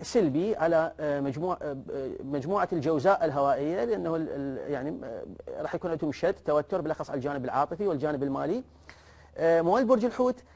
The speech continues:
أيضًا راح يكون أكو تأثير، لكن نقدر نقول الجانب العاطفي، آه، آه،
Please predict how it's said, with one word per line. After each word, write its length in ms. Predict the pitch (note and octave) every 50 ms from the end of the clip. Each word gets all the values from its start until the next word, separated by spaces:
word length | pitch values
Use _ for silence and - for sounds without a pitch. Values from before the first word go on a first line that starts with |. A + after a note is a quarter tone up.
| - - - - -
أيضًا 260 | F#3+ A#3 B3+ A#3 A3+ A#3+
راح 200 | A3+ A3+ G3+ A3
يكون 180 | - - G#3
أكو 140 | G3+ - G#3
تأثير، 380 | F#3+ - F3+ F3+ - A3+ C4+ C4
لكن 340 | B3 A#3+ A3+ - A#3+ A3+
نقدر 260 | A3 A3 F#3+ G#3 G3+ G3+
نقول 180 | F3+ G3 F#3 -
الجانب 440 | F#3 F3 B2+ D#3+ G3+ A#3+ B3+ G3 F#3+
العاطفي، 580 | F4+ B2+ D3 D#3 D#3 - D#3 - F#3+ G#3+ A3+ - - - - - - _ _ _ -
آه، 340 | E3+ E3+ E3 D#3+ D#3+ D3 - -
آه، 300 | - D#3 D3 C#3 C3+ -